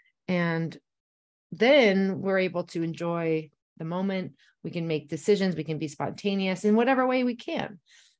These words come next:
whether it's two minutes or two days or two weeks or whatever. Um, and so what happened, so, like, as a result of me questioning, I had a route planned and I didn't do it. I went to this other route.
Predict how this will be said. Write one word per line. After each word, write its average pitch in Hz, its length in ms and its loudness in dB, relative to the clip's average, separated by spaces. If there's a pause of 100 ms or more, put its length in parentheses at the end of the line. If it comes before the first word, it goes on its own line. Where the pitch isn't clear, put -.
(160)
whether 185 320 -2
it's 185 280 -10
two 175 140 -6
minutes 214 580 -6 (100)
or 226 200 0
two 240 200 -4
days - 420 -2
or 180 100 -6
two 208 180 -10
weeks - 400 -10
or 170 80 -12
whatever. - 460 -12 (680)
Um, 160 520 -10 (840)
and 208 180 2
so 220 140 4
what 202 140 6
happened, 202 480 2
so, 196 140 -2
like, 175 180 0
as 214 240 4
a 208 60 0
result 185 500 -2
of 175 120 -8
me 180 220 -4
questioning, 165 540 -4
I 160 60 -2
had 170 180 0
a 165 60 2
route 180 340 0
planned 175 480 -2
and 165 100 -2
I 160 60 -2
didn't 214 340 2
do 254 180 -2
it. - 200 -4
I 165 80 -4
went 175 220 -8
to 170 120 -8
this - 160 -10
other 226 220 2
route. 170 320 2